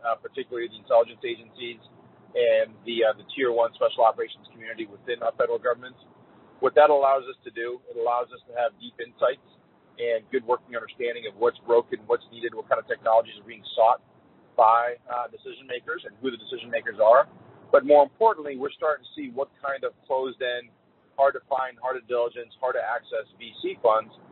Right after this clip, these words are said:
are also in this space. And what we've developed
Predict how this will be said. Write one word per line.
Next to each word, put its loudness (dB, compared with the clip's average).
are 6
also 0
in -16
this -8
space. 0
And -12
what -20
we've -8
developed 8